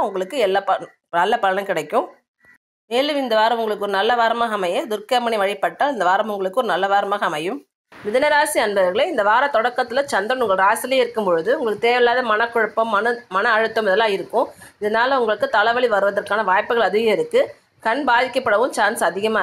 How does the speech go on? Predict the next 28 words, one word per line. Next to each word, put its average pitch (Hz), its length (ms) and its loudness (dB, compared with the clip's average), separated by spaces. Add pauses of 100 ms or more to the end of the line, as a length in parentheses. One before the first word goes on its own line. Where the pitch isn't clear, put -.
இருக்கு. 196 240 -2 (760)
தலைவலியும் 269 640 0
கண் 254 220 -2
ப்ராப்ளம் 254 340 0
உங்களுக்கு 214 380 -2
உங்க 214 180 -2
வேலை 262 240 2
செய்யும்போது 233 320 2
அதிகமா 233 320 -2
தொந்தரவுகளை 220 340 0
கொடுக்கலாம். 190 460 0 (1000)
செலவுகளும் 277 540 2
அதிகமா 277 360 0
இருக்கும். 196 280 0
மருத்துவ 233 260 2
செலவு 240 220 0
அதிகமா 233 340 0
இருக்கிற 226 260 0 (120)
காலகட்டம் 190 460 0
இது. 185 160 0 (380)
ஆனா 240 200 2
அதே 269 200 4
சமயத்துல 285 400 0
உங்களோட 220 220 2
வருமானம் 269 560 2
திருப்திகரமா 247 640 0
தான் 240 120 2
இருக்கும். 180 320 -2